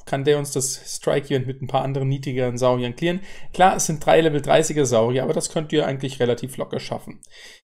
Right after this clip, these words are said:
Bei diesem Angriffscycles musst du es mit einem mächtigen Nodopathitan aufnehmen. Das ist schon mal auf jeden Fall falsch. Nutze schlagkräftige Tiere,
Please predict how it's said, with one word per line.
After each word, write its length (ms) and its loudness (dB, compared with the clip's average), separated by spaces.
Bei 80 -2
diesem 220 0
Angriffscycles 680 0
musst 260 2
du 40 0
es 260 -4
mit 140 -2
einem 260 0
mächtigen 380 -2
Nodopathitan 840 -2
aufnehmen. 600 -8
Das 200 6
ist 160 -2
schon 120 0
mal 260 2
auf 180 -8
jeden 160 0
Fall 160 -2
falsch. 640 -6
Nutze 320 0
schlagkräftige 800 -2
Tiere, 360 -6